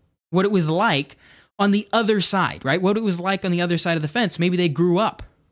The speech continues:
with totalitarianism. Maybe they heard the stories of their mother or their, their grandmother who told them all about the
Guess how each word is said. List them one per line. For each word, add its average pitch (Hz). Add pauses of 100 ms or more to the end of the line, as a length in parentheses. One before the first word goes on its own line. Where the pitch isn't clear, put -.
with 175
totalitarianism. 170
Maybe 196
they 208
heard 220
the 202
stories 185 (320)
of 175
their 180
mother 180
or 147
their, 147 (200)
their 165
grandmother 156
who 175
told 202
them 190
all 190
about 180
the 175